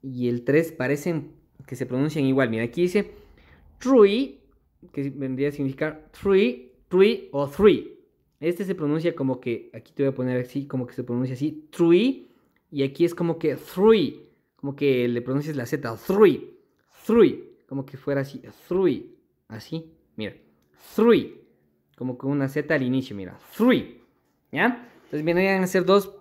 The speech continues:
formas de pronunciar, eh, dos palabras parecen pronunciaciones iguales, pero son significados diferentes, ¿no? Es, significa tree, significa árbol,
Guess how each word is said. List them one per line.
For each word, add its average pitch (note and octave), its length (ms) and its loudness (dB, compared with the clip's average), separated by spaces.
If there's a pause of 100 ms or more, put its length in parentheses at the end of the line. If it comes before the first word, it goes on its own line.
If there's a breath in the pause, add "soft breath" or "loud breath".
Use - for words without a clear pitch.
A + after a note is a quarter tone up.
(220)
formas E3 340 2
de D3+ 60 -2
pronunciar, C#3+ 680 2
eh, C3+ 720 2
dos G3+ 260 2
palabras G3 520 2 (720 loud breath)
parecen E3+ 380 0
pronunciaciones D3+ 640 0
iguales, C#3 400 0
pero C3 180 0
son C#3 160 -2
significados B2+ 540 -2
diferentes, A#2 440 -6
¿no? B2+ 220 -8 (540)
Es, C3+ 160 -6
significa B2+ 640 -4 (800)
tree, G#3+ 540 2
significa D#3 580 -2
árbol, F3 500 4